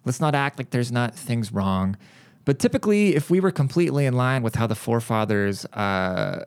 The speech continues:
laid it down for us, I don't think a lot of things would be as screwed up as they are. But they're just constantly demonizing these guys. And it's like,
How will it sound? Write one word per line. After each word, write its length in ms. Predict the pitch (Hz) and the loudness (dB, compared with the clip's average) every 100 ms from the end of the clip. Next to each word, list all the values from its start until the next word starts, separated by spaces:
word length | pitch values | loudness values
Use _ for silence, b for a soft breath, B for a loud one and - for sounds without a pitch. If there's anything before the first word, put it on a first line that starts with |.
| - 120 | -10 -2
laid 220 | 120 117 | 2 2
it 120 | 110 | 2
down 280 | 110 113 117 | 2 2 0
for 280 | - 92 92 | -2 -2 0
us, 280 | 98 - - | -2 -6 -4
I 80 | 117 | -2
don't 120 | 127 | 0
think 140 | 127 110 | 0 0
a 60 | |
lot 160 | 110 113 | 0 -2
of 80 | - | -2
things 260 | 110 110 | -2 -2
would 100 | 101 | -2
be 140 | 110 104 | -2 -2
as 100 | 101 | -2
screwed 360 | - 107 101 | -4 -2 0
up 160 | 98 98 | 0 -2
as 100 | 98 | -4
they 160 | 92 | 0
are. 240 | 104 104 101 | 0 0 0
But 160 | 95 B B B B B - | -2 B B B B B 2
they're 100 | 185 | 4
just 160 | 208 | 4
constantly 400 | - 208 202 196 | 2 2 2 2
demonizing 580 | 156 202 190 147 127 123 | 4 2 2 0 0 0
these 160 | 113 101 | 0 0
guys. 460 | 104 90 90 - - _ | -2 -4 -8 -12 -16 _
And 80 | 147 | 0
it's 140 | 147 | 2
like, 260 | 156 147 | 2 0